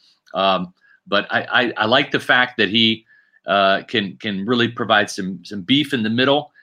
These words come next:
And I thought that was lacking a little bit when, when Vita Vea was out, not having that, that size in the middle of the Bucs defense.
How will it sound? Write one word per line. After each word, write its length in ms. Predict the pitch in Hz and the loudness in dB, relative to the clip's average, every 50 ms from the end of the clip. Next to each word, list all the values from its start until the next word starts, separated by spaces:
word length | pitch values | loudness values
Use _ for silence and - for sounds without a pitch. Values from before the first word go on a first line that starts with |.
| _ _ | _ _
And 80 | 95 117 | -2 -2
I 60 | - | 0
thought 180 | - 117 110 - | 0 0 0 2
that 160 | 127 120 117 | 0 0 0
was 120 | 113 113 | -2 -6
lacking 460 | 107 95 107 110 117 127 - 131 120 110 | -2 0 0 2 2 0 -2 -4 -4 -2
a 60 | 110 | -2
little 200 | 110 113 110 104 | -2 -2 -2 -2
bit 280 | 92 113 110 90 - | -2 -2 -2 -2 -4
when, 240 | 95 92 90 92 90 - | -6 -6 -6 -8 -10 -12
when 140 | _ 98 92 | _ -16 -8
Vita 220 | 85 110 107 98 95 | -6 -4 -2 -2 -4
Vea 240 | 85 101 98 98 | -4 -4 -4 -4
was 220 | 95 90 87 - 90 | -4 -6 -8 -8 -8
out, 160 | 82 78 85 | -10 -8 -6
not 200 | 98 101 104 95 | -4 -4 -4 -2
having 280 | 104 107 95 101 95 87 | -4 -4 -4 -4 -6 -6
that, 220 | 90 87 87 - _ | -6 -8 -8 -10 _
that 160 | - 78 - | -20 -16 -12
size 760 | - - - - 131 123 110 98 90 85 80 78 80 - - - | -10 -10 -6 -2 0 0 2 2 0 -2 -4 -8 -10 -12 -14 -14
in 140 | - 95 92 | -14 -14 -12
the 80 | 90 | -10
middle 180 | 87 85 82 80 | -10 -10 -12 -14
of 100 | 78 - | -14 -16
the 60 | 82 | -18
Bucs 240 | 80 - - - - | -18 -18 -18 -18 -16
defense. 500 | - 92 85 - - - _ - - - | -14 -14 -14 -14 -18 -20 _ -20 -20 -20